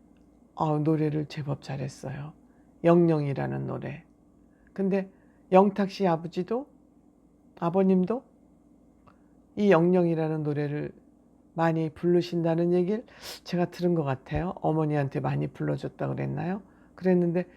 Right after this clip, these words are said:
이 노래를 부르니까 아버지가 불러주는 것 같다. 그리고 이제 영탁 씨가 그날 굉장히 하여튼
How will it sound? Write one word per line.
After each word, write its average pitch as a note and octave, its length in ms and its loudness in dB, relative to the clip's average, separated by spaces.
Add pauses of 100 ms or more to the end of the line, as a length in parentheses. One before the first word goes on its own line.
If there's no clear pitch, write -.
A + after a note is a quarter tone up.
(200)
이 F#3+ 160 6
노래를 D#3 560 0 (260)
부르니까 D3+ 500 -6 (340)
아버지가 E3 600 2 (1080)
불러주는 D3+ 520 0
것 C#3+ 80 -8
같다. C#3 460 -10 (640)
그리고 E3+ 160 0
이제 E3 220 -2 (240)
영탁 F3+ 320 0
씨가 F#3+ 240 0
그날 F#3 360 0 (540)
굉장히 A#3 560 0
하여튼 G3 400 -4